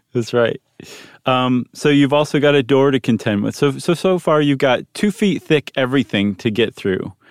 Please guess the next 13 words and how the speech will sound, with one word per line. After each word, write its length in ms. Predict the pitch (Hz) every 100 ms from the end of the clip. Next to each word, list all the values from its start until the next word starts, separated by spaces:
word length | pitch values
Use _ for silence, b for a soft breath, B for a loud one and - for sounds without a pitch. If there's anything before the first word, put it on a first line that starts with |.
| B B B
um, 480 | 113 113 110 104 - _
which 260 | 127 127 127
means 260 | 131 131
that 140 | 127 113
your 140 | 117
best 280 | 107 139 -
bet 320 | 117 113 - _ b b
is 140 | 123 110
to 100 | 120
go 160 | 127 127
through 160 | 139
the 80 | 135
door, 480 | 143 208 120 - -